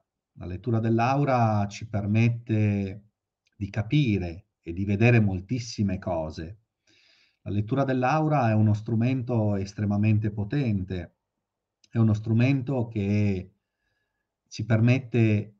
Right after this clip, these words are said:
di comprendere effettivamente anche l'anima di quella persona,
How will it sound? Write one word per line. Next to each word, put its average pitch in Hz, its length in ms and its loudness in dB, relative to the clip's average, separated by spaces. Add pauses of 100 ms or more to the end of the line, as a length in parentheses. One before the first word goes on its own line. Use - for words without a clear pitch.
di 110 320 -4
comprendere 135 840 0
effettivamente 120 1040 -2
anche 113 560 -2
l'anima 110 640 0
di 90 180 -8
quella 101 320 -2
persona, 131 760 -8